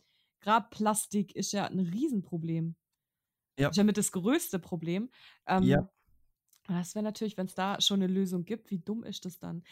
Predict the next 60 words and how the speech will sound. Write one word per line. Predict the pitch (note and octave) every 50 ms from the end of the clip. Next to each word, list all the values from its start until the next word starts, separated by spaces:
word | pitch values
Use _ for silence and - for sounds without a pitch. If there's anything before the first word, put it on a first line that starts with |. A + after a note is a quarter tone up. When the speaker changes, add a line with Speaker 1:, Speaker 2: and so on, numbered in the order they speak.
| - - -
Speaker 1:
Weil | F#3 G#3
ich | A3+ C#4
hab | C4
nämlich | A3+ A#3+ A#3 - -
auch | - C4 -
mal, | B3 A3+
dass | A3+ A3 -
es | - -
so | A3+
einen | A3
bestimmten | F#3+ - - A#3 G#3 G3+ G3+
Pilz | - A#3+ A#3+ A#3 - -
gibt, | - E3+ E3+ E3+ _ _ _ _ _ _ _ _ _ _ _ _ _ _ _ _ _ _ _ _ _ _ _ -
der | G#3 G3+ - -
auch, | F3+ G#3+ A3 - - - -
ähm, | F3+ F#3+ F#3+ F3 -
Speaker 2:
Oh, | - F#3
Speaker 1:
hart | G3 G3
Speaker 2:
ja. | E3 D#3+
Speaker 1:
wie | -
Plastik | - - A3+ G#3 A3+ - - A3+ -
Speaker 2:
Ja. | C#3+ -
Speaker 1:
wird | A3 G#3 -
und | G#3+ G3+ -
so. | G#3 G#3+ G#3+ G#3 G3+ - - - - -
Ich, | - - - - - -
keine | - F#3+ F#3 F3+ D3+
Ahnung, | C3 F3+ F#3 D#3+
wie | F#3+ F3+
der | F3+ F3
heißt | F#3+ G3 G#3+ -
oder | G#3 F3+ F#3
so, | F3+ G3
aber | F#3
da | F3+ F#3
hab | F3+
ich | - -
auch | G3
mal | G#3 G3+
einen | F3+
Bericht | F#3 G3+ G3 - -
drüber | F#3+ G3 G3
gelesen. | F3 F#3+ G3 F#3+ F3+ G3+ - _ - - - - - - -
Äh, | - F#3+
das | G#3 A3+ -
fand | - B3 A3+
ich | G#3 F#3+
auch | - -
mega | A#3 B3 A3+ A3
interessant. | G#3 - - G#3+ - B3 A#3+ A#3 G#3+
Und | F3+
wenn | F3+ F#3 F3
Hanf | G3+ G#3 A3+ -
das | - F#3+ - -
auch | - A3+ A3+ - _
kann, | - G3 F3+
dann | F3+ F3
ist | - G3 G3 - -
ja | F#3+ -
eigentlich | - F#3 G#3+ A3+ A3 - A#3 A3 - -